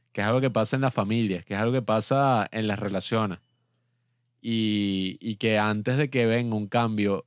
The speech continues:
legal, tiene que venir un cambio cultural, porque si no, ¿cómo vamos a exigir ese cambio legal en primer lugar? Y eso es lo que yo argumento. O sea, yo argumento, el hecho de que un movimiento así exista es algo positivo,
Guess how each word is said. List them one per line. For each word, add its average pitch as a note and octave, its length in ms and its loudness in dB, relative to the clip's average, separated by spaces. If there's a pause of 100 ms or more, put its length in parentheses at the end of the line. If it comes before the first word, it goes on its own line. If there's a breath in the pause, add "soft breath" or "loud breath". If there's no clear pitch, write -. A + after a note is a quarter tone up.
legal, G#2+ 460 2
tiene A#2 200 -2
que C#3 80 -2
venir A2 160 0
un G#2+ 100 -2
cambio B2 260 0
cultural, G#2+ 600 0 (260)
porque G#2 280 -4
si G#2 160 -4
no, F#2+ 180 -4
¿cómo A#2+ 260 0
vamos B2 220 0
a C3+ 40 0
exigir G#2 340 -4
ese A#2 180 -2
cambio A#2+ 260 -2
legal G2 280 -2
en B2 80 -4
primer F#2+ 280 -6
lugar? A2 340 0 (640 soft breath)
Y G#2+ 160 0
eso G#2+ 200 0
es A#2 60 0
lo C#3 80 2
que A#2 120 0
yo G#2+ 100 2
argumento. A#2+ 460 0
O F#2 40 -6
sea, A2+ 160 0
yo G#2 120 0
argumento, A#2 560 0
el A2+ 140 0
hecho A2 240 0
de C#3+ 120 -2
que C#3 100 -4
un B2+ 200 0
movimiento B2 480 0
así B2+ 140 -2
exista C#3+ 520 -2
es A#2+ 100 -4
algo B2+ 260 0
positivo, C3+ 680 0